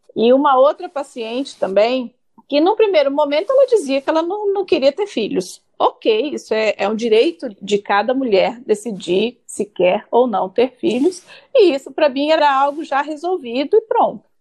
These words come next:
Aí ela melhorou, a gente foi fazendo o tratamento, ela melhorou, passou o tempo, e ela voltou um dia muito feliz da vida que ela tinha decidido que ela ia engravidar.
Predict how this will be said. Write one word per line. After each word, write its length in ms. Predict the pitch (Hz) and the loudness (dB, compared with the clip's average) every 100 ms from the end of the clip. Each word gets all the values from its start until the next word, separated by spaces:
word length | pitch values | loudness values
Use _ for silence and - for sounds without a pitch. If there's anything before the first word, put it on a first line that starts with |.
| _ - | _ -10
Aí 180 | - 302 | -2 0
ela 160 | 311 320 | 2 0
melhorou, 680 | 330 330 339 320 285 277 285 | 0 2 2 4 4 4 0
a 40 | |
gente 160 | 254 233 | -4 -8
foi 140 | 220 | -6
fazendo 360 | 208 208 208 208 | -6 -6 -4 -4
o 20 | |
tratamento, 760 | - 220 247 254 262 277 277 | -2 -2 0 2 4 4 2
ela 160 | 240 214 | 0 -2
melhorou, 560 | 220 226 240 247 269 277 | -2 2 4 6 4 2
passou 480 | 269 240 - 240 | -2 -6 -4 -2
o 40 | 247 | -2
tempo, 840 | _ - 254 277 302 294 311 - | _ 0 2 4 2 0 -4 -4
e 200 | - 277 | -4 0
ela 180 | 269 277 | 2 2
voltou 460 | 269 262 262 262 262 | 2 2 2 0 0
um 100 | 262 | -2
dia 260 | 247 262 | -4 -4
muito 360 | 254 247 269 262 | -2 -2 -2 0
feliz 320 | 277 240 240 | 0 0 -2
da 100 | 247 | 0
vida 260 | 240 247 277 | 0 -2 -4
que 220 | - 302 | -4 0
ela 240 | 269 240 | 0 0
tinha 240 | 240 - 233 | -4 -8 -2
decidido 580 | 240 - 254 247 240 254 | -2 -2 -10 -8 -8 -8
que 220 | - 262 | -2 0
ela 240 | 254 262 | 2 2
ia 240 | 226 233 233 | 0 -2 -4
engravidar. 680 | 247 254 262 294 254 202 | 0 0 -2 -4 -2 -4